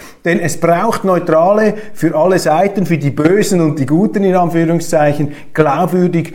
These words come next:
neutrale Staaten, Vermittler, Unterhändler, damit man sich irgendwo wieder begegnen und eben über den Frieden verhandeln kann. Die Neutralität, und das ist ein hochsolidarisches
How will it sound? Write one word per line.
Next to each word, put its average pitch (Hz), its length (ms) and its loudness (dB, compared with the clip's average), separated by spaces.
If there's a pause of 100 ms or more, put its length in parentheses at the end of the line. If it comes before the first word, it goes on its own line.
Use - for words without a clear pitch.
(120)
neutrale 139 720 2
Staaten, 156 600 0 (120)
Vermittler, 147 540 0
Unterhändler, 143 680 0 (240)
damit 139 280 -2
man 170 120 -4
sich 170 240 -2
irgendwo 196 600 0
wieder 180 220 0
begegnen 160 840 0 (100)
und 147 180 0
eben 180 240 0
über 180 280 0
den 147 160 0
Frieden 165 340 0
verhandeln 220 480 -2
kann. 165 300 0 (220)
Die 165 120 0
Neutralität, 165 920 0
und 151 120 -2
das 170 120 0
ist 165 140 -4
ein 139 180 0
hochsolidarisches 190 1500 -2